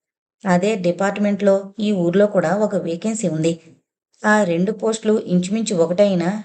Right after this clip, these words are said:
ఈ ఊర్లో అయితే వచ్చే జీతం మూడు వందలే, హైదరాబాద్లో అయితే నెలకి నాలుగు వందలు వస్తుంది. కానీ ఇంకా పెళ్ళి, సంసారము లేని ఇతనికి హైదరాబాద్లో ఉద్యోగం అయితే హోటల్ భోజనం చేయాల్సి ఉంటుంది. అదనంగా వచ్చే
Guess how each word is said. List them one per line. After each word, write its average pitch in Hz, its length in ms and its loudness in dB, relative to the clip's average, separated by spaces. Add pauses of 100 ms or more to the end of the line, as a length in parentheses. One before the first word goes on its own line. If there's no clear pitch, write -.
(120)
ఈ 226 140 0
ఊర్లో 190 320 4
అయితే 202 480 0
వచ్చే 170 280 0
జీతం 196 380 0
మూడు 165 140 0
వందలే, 180 420 2 (520)
హైదరాబాద్లో 196 640 2
అయితే 180 360 -2
నెలకి 180 360 -2
నాలుగు 180 320 2
వందలు 156 240 -4
వస్తుంది. 170 440 -2 (480)
కానీ 175 440 -2
ఇంకా 185 400 2
పెళ్ళి, 190 480 0
సంసారము 208 640 0
లేని 220 220 0
ఇతనికి 190 840 -2
హైదరాబాద్లో 190 720 2
ఉద్యోగం 180 440 0
అయితే 185 540 -2 (260)
హోటల్ 160 280 2
భోజనం 190 380 2
చేయాల్సి 180 520 -2
ఉంటుంది. 170 340 -2 (600)
అదనంగా 185 500 2
వచ్చే 214 340 -2